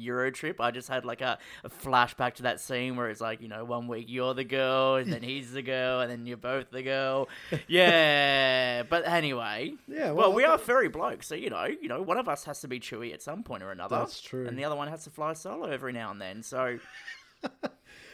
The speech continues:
Speaker 2: Oh, well, that out of the way, uh, let's, there's, there's a lot to talk about this week, Brownie, and, and, uh, we've both been to the movies and we've seen Parkway Drive's, uh,
Speaker 1: Ah.
Speaker 2: Viva the Underdogs, and
Speaker 1: Yes.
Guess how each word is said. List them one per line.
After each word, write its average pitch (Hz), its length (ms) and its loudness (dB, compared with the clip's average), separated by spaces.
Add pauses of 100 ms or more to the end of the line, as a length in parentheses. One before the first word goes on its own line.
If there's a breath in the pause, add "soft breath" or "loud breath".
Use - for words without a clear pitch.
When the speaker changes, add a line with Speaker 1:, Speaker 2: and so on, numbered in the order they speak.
(160 loud breath)
Speaker 2:
Oh, 196 260 4
well, 165 80 8
that 196 180 4
out 147 160 4
of 127 60 0
the 123 80 2
way, 185 380 2
uh, 180 420 0 (200)
let's, - 480 -4 (380)
there's, 160 280 -8
there's 170 180 4
a 180 40 4
lot 220 220 2
to 147 80 -14
talk 139 240 2
about 123 280 -4
this 127 200 -8
week, 120 220 -2
Brownie, 131 340 -2
and, 127 180 -4 (380 soft breath)
and, 135 260 -2
uh, 131 180 2
we've 127 240 -2
both 185 240 6
been 147 260 0
to 139 100 -2
the 123 80 -4
movies 165 500 2
and 131 80 -4
we've 120 180 -4
seen 143 460 -4 (340 soft breath)
Parkway 131 380 0
Drive's, 131 800 -2
uh, - 20 2
Speaker 1:
Ah. 151 580 8
Speaker 2:
Viva 151 240 4
the 139 140 0
Underdogs, 156 600 2
and 147 60 2
Speaker 1:
Yes. 156 720 4